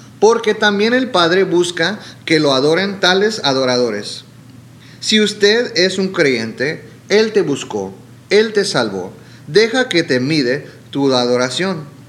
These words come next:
Arrepiéntate de cualquier retroceso. Se llenó, se llenó, se llenó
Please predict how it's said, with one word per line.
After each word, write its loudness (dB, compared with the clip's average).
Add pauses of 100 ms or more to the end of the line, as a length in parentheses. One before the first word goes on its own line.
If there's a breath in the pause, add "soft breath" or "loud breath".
Arrepiéntate 2
de 0
cualquier 0
retroceso. -2 (440 loud breath)
Se 2
llenó, -2 (420)
se 0
llenó, 0 (720 loud breath)
se 2
llenó -2